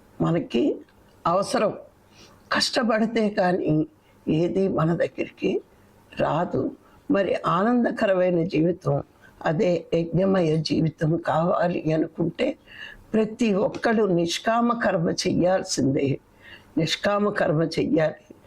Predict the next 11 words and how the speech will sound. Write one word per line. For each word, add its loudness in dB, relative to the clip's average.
గురువు 2
వచ్చాకే 0
మనసును 0
ప్యూరిటీ -2
చేసుకోవడం 0
మనకి 0
అలవాటు 0
అయ్యింది. -2
అందుకే 0
భగవద్గీతలో 0
కూడా -2